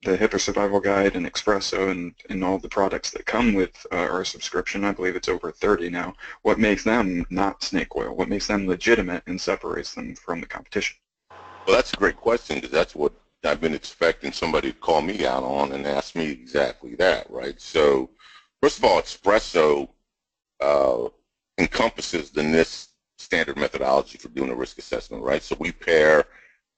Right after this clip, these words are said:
Speaker 2: um, threats and vulnerabilities, and we allow you to calculate risk the way nist says. We also, we also implicate, and by implicate I mean attach to one or more risks,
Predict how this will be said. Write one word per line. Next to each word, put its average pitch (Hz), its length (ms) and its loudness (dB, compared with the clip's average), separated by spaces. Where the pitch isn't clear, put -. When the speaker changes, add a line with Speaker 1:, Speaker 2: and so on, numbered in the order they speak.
Speaker 2:
um, 67 640 4
threats 85 300 0
and 71 100 -6
vulnerabilities, 69 800 0
and 69 100 -4
we 67 100 -2
allow 67 220 2
you 67 140 -4
to - 80 -14
calculate 67 540 -2
risk 64 360 -6
the 67 60 -8
way 65 200 0
nist 65 400 -6
says. 67 460 -2
We 87 120 4
also, 85 720 4
we 87 180 0
also 85 460 2
implicate, 87 720 -2
and - 100 -6
by 76 180 2
implicate 92 640 0
I 82 120 2
mean 82 260 2
attach 85 560 0
to 82 80 -4
one 80 220 0
or 85 40 -2
more 80 300 0
risks, 85 480 2